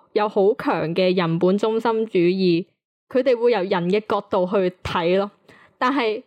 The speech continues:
當如果真係發生A I產生自主意識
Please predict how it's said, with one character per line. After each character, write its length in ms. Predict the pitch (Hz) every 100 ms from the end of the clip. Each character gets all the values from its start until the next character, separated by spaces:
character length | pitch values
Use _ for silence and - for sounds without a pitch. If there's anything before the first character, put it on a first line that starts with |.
| -
當 180 | 349
如 120 | 349 226
果 100 | 196
真 180 | 302
係 240 | 311 320 220
發 200 | - 208
生 420 | 202 262 247 254 - _ _ _
A 220 | 269 262
I 320 | 240 247 240
產 300 | 247 - 202 190
生 160 | 240
自 180 | 240 214
主 100 | 185
意 240 | 202 220 196
識 160 | 226